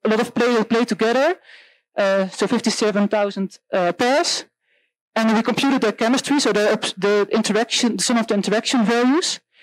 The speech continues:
And then we can try to, uh, predict, we'll look, try to find patterns in the data to find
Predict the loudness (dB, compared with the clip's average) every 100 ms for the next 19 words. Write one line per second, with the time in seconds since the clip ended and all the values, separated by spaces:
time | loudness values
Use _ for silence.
0 | -20 _ -4 0 2 0 0 0 2 0
1 | -4 -2 0 0 0 2 2 2 0 0
2 | 0 0 -2 -2 -2 0 -2 -4 -10 -10
3 | -6 -2 0 -2 -2 0 0 0 0 0
4 | 0 0 0 0 0 0 0 0 0 0
5 | 0 -2 0 0 0 -4